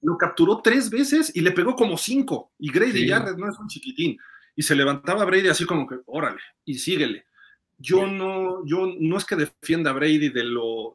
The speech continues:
Speaker 1: todo el mundo, "Es que eso es indefendible", y es que todo le marcaban. Enséñenme
Speaker 2: No.
Speaker 1: las, las jugadas, enséñenme las jugadas.
Speaker 2: No. No, yo creo que sí, sí hubo, pero no, no era una tendencia. O sea, yo,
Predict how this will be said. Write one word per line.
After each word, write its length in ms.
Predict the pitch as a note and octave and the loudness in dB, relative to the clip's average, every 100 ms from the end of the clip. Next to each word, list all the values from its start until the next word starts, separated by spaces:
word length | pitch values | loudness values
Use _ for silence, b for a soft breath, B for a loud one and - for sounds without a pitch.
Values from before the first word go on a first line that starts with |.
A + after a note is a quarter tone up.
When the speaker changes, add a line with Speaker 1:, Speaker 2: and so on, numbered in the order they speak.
| - | -8
Speaker 1:
todo 100 | C3 | 0
el 20 | E3+ | 2
mundo, 140 | E3 | 2
"Es 80 | G#3+ | 0
que 80 | - | 0
eso 120 | D4 | 0
es 100 | B3+ | 0
indefendible", 680 | B3+ G3+ E3+ D#3 E3 G3+ F#3+ | 0 -2 -2 -4 -6 -6 -8
y 60 | G3 | -6
es 60 | |
que 100 | A3 | -8
todo 200 | - G#3+ | -4 0
le 80 | G#3 | 0
marcaban. 440 | D3+ C3 E3 E3+ D3+ B _ _ | 0 0 0 0 -6 B _ _
Enséñenme 540 | - C3 D#3+ G3+ G#3+ F#3 | -10 0 2 4 2 2
Speaker 2:
No. 60 | |
Speaker 1:
las, 220 | D3+ B2+ - | 0 0 -4
las 140 | B2+ - | -8 -10
jugadas, 580 | A#2+ - E3+ - - _ | -14 -16 -14 -16 -18 _
enséñenme 320 | C3+ F#3 A3 | -2 -2 0
las 120 | D#3+ | -2
jugadas. 260 | C#3 C#3+ C#3+ | -2 -2 0
Speaker 2:
No. 260 | C#3+ C3+ C3+ - _ _ B B - | -2 -4 -6 -20 _ _ B B -10
No, 240 | C#3 D3+ | -4 0
yo 140 | D3 D#3+ | 0 0
creo 180 | G#3 G#3+ | -2 -2
que 120 | D3 | -2
sí, 260 | - C#3+ A#2+ | 0 0 0
sí 140 | C#3+ | 2
hubo, 320 | B2+ C#3+ - | 2 2 0
pero 180 | A#2 G#2 | 0 0
no, 220 | A2 B2 | 0 0
no 240 | B2 A#2+ B2+ | 2 2 2
era 120 | C3 | 2
una 260 | C3+ B2+ - | 2 2 -2
tendencia. 760 | G#2+ G#2 A2 G#2 G#2 F2 F2 _ | -6 -4 -4 -4 -6 -8 -12 _
O 40 | |
sea, 140 | - A2+ | -4 0
yo, 320 | B2+ C#3+ C3+ | 2 2 0